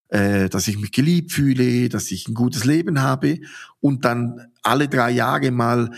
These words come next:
einen Moment habe, wo ich mal Hass empfinde, dann ist das wichtig, dass ich in diesem Moment Hass empfinden kann, weil dieser Hass dann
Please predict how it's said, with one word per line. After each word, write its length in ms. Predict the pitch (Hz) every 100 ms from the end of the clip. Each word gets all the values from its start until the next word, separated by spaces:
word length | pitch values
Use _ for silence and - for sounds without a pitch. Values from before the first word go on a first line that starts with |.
| - _
einen 100 | 117
Moment 400 | 113 120 147 147
habe, 280 | 123 131 117
wo 100 | 117
ich 180 | 117 -
mal 320 | - 110 92
Hass 240 | 151 -
empfinde, 600 | 170 175 190 165 90 87 - - - -
dann 180 | 131 - _ -
ist 180 | 135
das 240 | 117 - 104
wichtig, 340 | 175 175 208
dass 200 | - 156
ich 80 | 147
in 100 | 131
diesem 240 | 135 131
Moment 300 | 120 110 113
Hass 240 | 107 110 -
empfinden 440 | 107 110 110 92
kann, 380 | - 95 123 262 _ _ _ -
weil 300 | 117 113 113
dieser 380 | 139 151 - 98
Hass 260 | 214 -
dann 300 | - 151 156